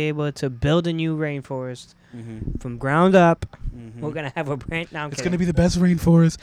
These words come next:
Speaker 2: This rainforest is gonna be amazing. It's gonna be great. Everybody's gonna love it.
Speaker 1: Nah.
Speaker 2: It's gonna be better than the original.
Speaker 1: That's a horrible Trump impression.
Speaker 2: I'm, I'm
Speaker 1: But you
Speaker 2: so
Speaker 1: know what he's
Speaker 2: sorry.
Speaker 1: gonna do? He's gonna talk about the Rainforest Cafe. "What are you talking about? I had dinner at Rainforest Cafe. I had a reservation for two.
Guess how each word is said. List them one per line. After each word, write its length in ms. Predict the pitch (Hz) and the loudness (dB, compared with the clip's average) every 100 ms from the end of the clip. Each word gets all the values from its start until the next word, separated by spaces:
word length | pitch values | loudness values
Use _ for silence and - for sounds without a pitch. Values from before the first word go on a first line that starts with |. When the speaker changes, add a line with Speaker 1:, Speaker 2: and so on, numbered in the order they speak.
| - | -10
Speaker 2:
This 140 | - 139 | -4 0
rainforest 480 | 151 160 170 170 - - | 0 2 2 2 0 -6
is 100 | 143 | -2
gonna 200 | 165 165 | 2 4
be 200 | 175 160 - - | 4 2 -2 0
amazing. 400 | 160 151 147 156 - | 4 4 4 0 -4
It's 100 | 135 | 0
gonna 160 | - 170 | 2 4
be 80 | |
great. 360 | 190 180 170 160 - _ | 6 6 4 2 -4 _
Everybody's 300 | 175 175 170 | 2 4 4
gonna 160 | 170 170 | 4 4
love 160 | 165 | 4
it. 160 | 160 143 | 4 0
Speaker 1:
Nah. 140 | 143 | 0
Speaker 2:
It's 120 | 160 - | -2 2
gonna 180 | 185 | 2
be 200 | 165 175 - _ | 2 2 -2 _
better 280 | 180 175 170 - | 2 4 2 0
than 100 | 165 | 0
the 140 | 175 | 4
original. 500 | 170 160 143 143 139 127 | 6 6 6 4 4 0
Speaker 1:
That's 140 | 135 | -8
a 40 | - | -6
horrible 380 | - 165 139 123 | 2 4 2 -2
Trump 200 | 131 117 | -8 -8
impression. 340 | 123 117 113 | -10 -8 -8
Speaker 2:
I'm, 60 | 113 | -8
I'm 120 | 107 | -8
Speaker 1:
But 160 | 143 | -2
you 60 | 147 | -2
Speaker 2:
so 20 | |
Speaker 1:
know 100 | 165 | 0
what 120 | 175 | 0
he's 140 | 160 165 | 0 -2
Speaker 2:
sorry. 80 | 175 | -4
Speaker 1:
gonna 100 | 175 | -2
do? 60 | |
He's 180 | 170 156 | -2 -2
gonna 120 | 165 | -4
talk 140 | 151 151 | -4 -4
about 180 | 147 143 | -4 -8
the 80 | |
Rainforest 440 | 135 135 131 143 135 | -6 -6 -4 -4 -4
Cafe. 400 | 139 127 139 143 - - | -6 -4 -6 -6 -10 -6
"What 100 | 131 | 0
are 60 | 165 | 2
you 40 | |
talking 300 | 175 160 156 | 4 0 0
about? 260 | 156 156 156 _ | -4 -4 -8 _
I 120 | 131 | -6
had 160 | 120 135 | -4 -4
dinner 240 | 139 156 | -4 -4
at 60 | 151 | -2
Rainforest 420 | 147 160 175 165 | 0 -2 -2 -6
Cafe. 380 | - 170 - 151 | -4 -8 -4 -2
I 20 | |
had 100 | 143 | 0
a 40 | 123 | 0
reservation 480 | 127 135 143 147 170 | 0 0 -2 -4 -6
for 100 | 185 | 0
two. 340 | 190 180 175 | 2 2 2